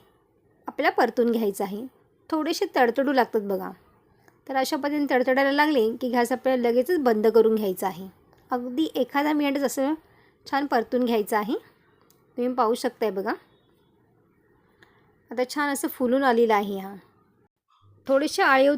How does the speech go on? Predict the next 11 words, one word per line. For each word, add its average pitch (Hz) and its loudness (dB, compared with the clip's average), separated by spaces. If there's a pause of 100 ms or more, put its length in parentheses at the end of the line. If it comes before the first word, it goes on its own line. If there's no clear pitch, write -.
तडतडू 285 2
लागले 285 2 (220)
की 302 -2
आपल्याला 269 2
यामध्ये 285 2 (480)
एक 294 -4
ग्लास 254 2
दूध 262 -2
घालून 240 2
घ्यायचं 220 0
आहे. 196 -8